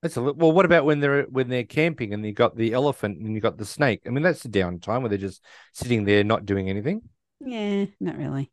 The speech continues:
Speaker 1: That's a little bit of a downtime.
Speaker 2: And I don't know if you know this, but when, but when they were filming that, um, sequence, Harrison Ford,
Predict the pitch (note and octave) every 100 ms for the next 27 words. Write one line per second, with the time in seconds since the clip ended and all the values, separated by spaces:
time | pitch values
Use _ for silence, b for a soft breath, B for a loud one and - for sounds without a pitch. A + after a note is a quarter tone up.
0 | _ A3 A3 G#3 E3 G2+ F#2+ F2+ F2 -
1 | F2 A3+ A3 A3 G#3 - - G3+ G3+ A3
2 | G3+ G3 F3 F3+ G3 D#3+ D3+ - E3 -
3 | E3 E3+ D#3+ - E3+ E3+ - E3+ E3+ E3
4 | D#3+ D3+ F3 E3+ D#3 D#3 D3 - - -
5 | _ _ F3 D#3 D3 D3 - F#3+ E3+ E3+
6 | D#3 - E3+ D3+ D3 D3 C#3 - D3 D3
7 | C#3+ C#3